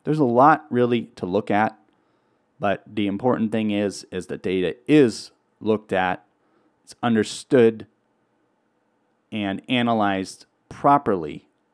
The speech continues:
so that you can stay on course as a business owner and achieve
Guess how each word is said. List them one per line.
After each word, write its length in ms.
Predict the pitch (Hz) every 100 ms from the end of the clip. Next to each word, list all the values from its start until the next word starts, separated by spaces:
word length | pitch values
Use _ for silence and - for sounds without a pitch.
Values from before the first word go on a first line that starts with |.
| _
so 360 | - - 101 92
that 420 | 92 87 82 - _ _ -
you 180 | 110 117
can 220 | 117 104
stay 280 | - 101 90
on 140 | 85
course 480 | - 101 90 82 - _
as 180 | 92 85
a 40 |
business 440 | 78 104 101 95 -
owner 400 | 95 92 82 80 - _ _ _ 139
and 320 | 139 101 92
achieve 720 | 92 - - 180 147 87 -